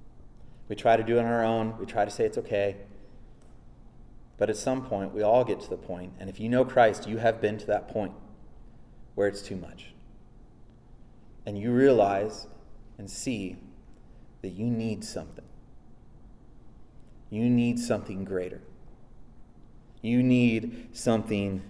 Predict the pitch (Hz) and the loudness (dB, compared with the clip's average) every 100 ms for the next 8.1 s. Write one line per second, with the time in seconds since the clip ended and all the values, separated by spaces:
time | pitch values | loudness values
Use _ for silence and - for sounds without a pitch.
0 | - - - - - 101 101 80 - - | -16 -20 -20 -20 -10 0 2 2 -2 -16
1 | - - - - - - - - - - | -18 -20 -20 -20 -20 -20 -20 -18 -18 -16
2 | - - - - - - - - - - | -16 -16 -18 -18 -18 -20 -20 -20 -20 -20
3 | - - - - - - - - - 104 | -20 -20 -20 -20 -20 -20 -20 -20 -12 -2
4 | 113 127 - 117 104 95 95 - - - | 2 4 8 10 12 10 4 -8 -16 -18
5 | - - - - - - 131 123 123 113 | -20 -20 -20 -20 -20 0 6 6 6 0
6 | 104 87 - - - - - - - - | -2 -2 -8 -16 -20 -20 -20 -20 -20 -20
7 | - - - - - 107 98 - 101 - | -20 -20 -20 -20 0 4 4 4 -2 -2